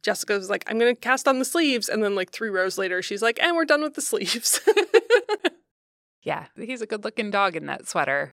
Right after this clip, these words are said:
Speaker 2: And now I think the other dogs are going to pressure me to make sweaters for them.
Speaker 1: Oh,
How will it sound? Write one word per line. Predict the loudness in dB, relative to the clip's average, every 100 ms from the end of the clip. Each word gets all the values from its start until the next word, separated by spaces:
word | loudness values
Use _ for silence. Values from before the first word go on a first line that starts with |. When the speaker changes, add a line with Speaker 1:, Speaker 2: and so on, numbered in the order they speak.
| _
Speaker 2:
And | -2 -2 -2
now | -4 -2 -2 -4
I | -6
think | -6 -6 -6
the | -10 -8
other | -6 -2
dogs | -2 -2 -4
are | -8
going | -8 -8
to | -10
pressure | -10 -8 -8
me | -10 -12 -14 -18 -16
to | -14
make | -12
sweaters | -10 -8 -6 -4 -6
for | -6 -4
them. | -4 -4 -8 -10 -2
Speaker 1:
Oh, | 0 0 -2